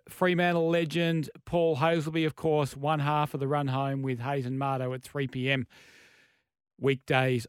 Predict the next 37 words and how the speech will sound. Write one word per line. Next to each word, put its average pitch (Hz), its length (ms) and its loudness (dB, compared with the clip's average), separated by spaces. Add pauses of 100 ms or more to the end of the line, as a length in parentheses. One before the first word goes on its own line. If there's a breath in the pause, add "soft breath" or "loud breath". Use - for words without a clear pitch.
on 135 340 0
S 143 220 -4
E 151 240 0
N. 165 200 -2
He 185 200 0
will 180 160 2
dissect 165 600 2
Fremantle's 156 540 2
great 156 340 2
seven-point 151 640 0
win 151 460 0 (100)
over 139 240 2
Melbourne 143 720 2
at 143 180 -6
the 143 220 -4
M 151 180 -4
C 135 240 -2
G, 160 540 2
their 139 200 0
second 156 720 -2 (720 soft breath)
round 147 320 2
eleven 143 380 2
win 147 540 0
against 131 400 -2
the 127 100 -4
D's 135 420 0
at 127 140 -2
the 123 100 -2
G 127 460 -2
in 135 300 -2
as 131 200 -4
many 127 220 -2
years. 117 540 -4
We're 151 80 0
gonna 175 160 4
talk 175 580 0 (480 soft breath)
to 156 500 2